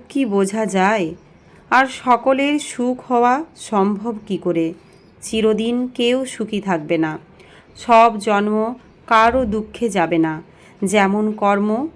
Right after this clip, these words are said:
তেমন ফল, তেমন যোগাযোগ হয়।" এই সুখ দুঃখাত্মক সংসারকে মা তুলনা করেছেন দঁক বা পাঁকের সঙ্গে। মা বলছেন, "বাবা,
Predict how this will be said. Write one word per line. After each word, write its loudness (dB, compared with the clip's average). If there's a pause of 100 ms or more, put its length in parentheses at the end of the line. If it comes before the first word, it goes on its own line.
তেমন 0 (120)
ফল, 0 (360)
তেমন 2
যোগাযোগ 0
হয়।" -4 (1400)
এই 2
সুখ -2
দুঃখাত্মক -4
সংসারকে -2
মা 0
তুলনা -2
করেছেন -4 (360)
দঁক 0 (440)
বা 2
পাঁকের 0
সঙ্গে। 0 (880)
মা 2
বলছেন, 0 (380)
"বাবা, 0